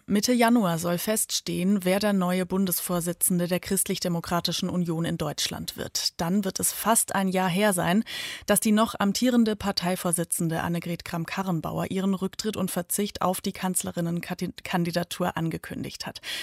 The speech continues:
Das war am zehnten Februar dieses Jahres. Wegen der Corona-Pandemie musste die Wahl aber zweimal verschoben werden.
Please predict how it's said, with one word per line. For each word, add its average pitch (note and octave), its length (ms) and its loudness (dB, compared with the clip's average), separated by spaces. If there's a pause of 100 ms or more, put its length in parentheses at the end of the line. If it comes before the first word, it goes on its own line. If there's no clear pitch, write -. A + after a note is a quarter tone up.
(120)
Das - 160 2
war G#3 160 6
am G3 140 4
zehnten A3+ 400 4
Februar F3+ 500 -2
dieses E3+ 400 -4
Jahres. D#3+ 540 -6
Wegen F#3+ 300 0
der F#3 100 0
Corona-Pandemie G#3+ 800 0
musste G3+ 260 0
die F3 180 -2
Wahl E3 220 0
aber F3 220 -2
zweimal E3 360 -2
verschoben F#3+ 540 0
werden. E3+ 300 2